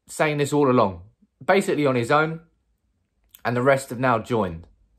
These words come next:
So fair play to Fabrizio for standing firm with his own information, which clearly was correct the whole way through. But now, with nine days to go until the start of the Premier League, with, I think, ten days until United's first game in the Premier League,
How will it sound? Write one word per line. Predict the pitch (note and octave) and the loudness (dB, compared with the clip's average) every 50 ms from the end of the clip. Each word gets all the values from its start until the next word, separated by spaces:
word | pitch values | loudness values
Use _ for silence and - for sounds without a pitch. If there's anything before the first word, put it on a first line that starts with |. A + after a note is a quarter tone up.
| _ _ _ | _ _ _
So | - - A2 | -6 -6 -6
fair | - - D3 D3+ D#3 | -2 0 2 2 2
play | D3+ - D#3 C#3+ C#3 | 2 2 0 0 0
to | B2+ - C3+ | -2 -6 -10
Fabrizio | B2+ - - - - - - - - B2+ | -10 -10 -8 -6 -6 -6 -6 -4 -4 -4
for | A#2 - A2+ | -4 -4 -8
standing | G2+ - - - C3 C3 B2+ B2 A#2+ A#2+ | -12 -10 -4 -2 0 0 0 -2 -6 -8
firm | - - C#3 C3 B2+ | -6 -4 -2 -2 -2
with | A#2+ A2+ | -2 -4
his | G#2+ A2 A2 | -6 -4 -2
own | B2 B2+ B2+ | -2 -2 -2
information, | A#2+ A#2 - A#2 A#2+ A#2+ B2 A#2+ - G#2+ | -4 -6 -6 -4 -4 -4 -4 -4 -6 -8
which | G#2 G#2 - - | -8 -10 -10 -8
clearly | - D#3 D#3+ D#3+ D3 B2+ A#2 A2 - - - _ _ _ _ _ _ - | -4 -2 0 0 0 -2 -2 -6 -10 -18 -20 _ _ _ _ _ _ -4
was | A#2+ B2 B2+ | -4 -4 -4
correct | - - - C3 B2+ D3 C#3+ A2+ - - - - - _ _ _ _ _ - | -4 -6 -4 0 2 2 2 0 -2 -12 -20 -20 -20 _ _ _ _ _ -10
the | - A2+ | -10 -8
whole | - - B2+ B2+ B2 | -2 2 2 4 4
way | A#2 A2+ G#2+ G#2+ | 4 4 2 2
through. | - - - A2+ A#2+ A2 F#2+ D#2+ - - _ _ _ _ _ _ _ _ - | -2 -6 -4 -2 0 0 0 -2 -6 -14 _ _ _ _ _ _ _ _ -2
But | C#3 B2 - | -2 -2 -2
now, | C3 C3+ D3+ E3 F3+ F#3 G3 F#3+ F#3+ - _ _ _ _ _ _ _ - | 0 0 0 2 2 2 2 0 -2 -8 _ _ _ _ _ _ _ -6
with | - C3 A#2 | -4 -2 2
nine | D#3 F3 F3+ F3+ | 4 4 4 4
days | E3+ E3+ D3+ D3 C3+ | 2 0 -2 -2 -4
to | - C#3+ | -4 -4
go | C3 C3+ | -2 0
until | B2+ B2 B2+ B2 | -2 -2 -2 -6
the | A2+ | -8
start | A2+ - C3 A#2+ G#2+ - | -4 -2 -2 -2 -2 -2
of | G#2+ | -4
the | |
Premier | - A#2+ A2+ A2 A2 | -6 -6 -4 -4 -2
League, | A2 A2 G#2+ G2+ G2 | -2 -2 -2 -4 -6
with, | - A2+ A2 | -6 -6 -4
I | G2 | -6
think, | - - C#3+ B2+ B2 | -6 -6 -8 -10 -8
ten | - - D3 D3+ D3 C3 | -6 -4 -2 -2 -2 0
days | C3 A#2+ A#2+ A#2 A2+ | 0 0 0 0 -4
until | A2 A2+ - B2+ A#2 | -8 -10 -8 -8 -6
United's | A2 A2+ A#2 A#2+ A#2 A#2 A#2 - F#2 - - | -6 -4 -2 -2 -2 -2 -4 -6 -12 -14 -14
first | - - - D3 C#3+ C3+ B2+ - - | -10 -2 2 2 2 2 0 -2 -6
game | - C#3 C3+ C3 A#2+ A#2+ | -4 -4 -2 -2 -4 -6
in | G#2+ | -8
the | G2+ | -10
Premier | G2+ - A#2 G2+ G2 G2 G2 | -8 -6 -6 -6 -6 -6 -6
League, | F#2+ F#2+ F#2 F2+ - _ | -4 -6 -6 -8 -10 _